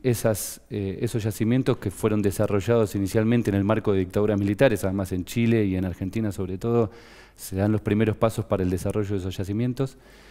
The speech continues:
En realidad para la apropiación de esos yacimientos, habría que decir, porque ya había empresas nacionales en los dos casos que ya estaban explorándolos en el marco del desarrollo nacional.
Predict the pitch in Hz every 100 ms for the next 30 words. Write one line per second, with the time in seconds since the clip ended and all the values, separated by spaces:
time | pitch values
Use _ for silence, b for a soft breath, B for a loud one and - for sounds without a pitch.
0 | B B B 113 110 160 151 127 110 113
1 | 104 117 107 127 95 90 90 90 95 92
2 | 85 90 87 87 82 - - 92 - -
3 | 98 95 98 92 92 90 95 - 101 85
4 | 104 107 110 95 98 95 110 101 113 110
5 | 107 95 - 92 107 98 98 - 98 104
6 | 104 107 107 101 92 95 95 101 92 90
7 | 87 85 92 92 98 95 95 87 - 85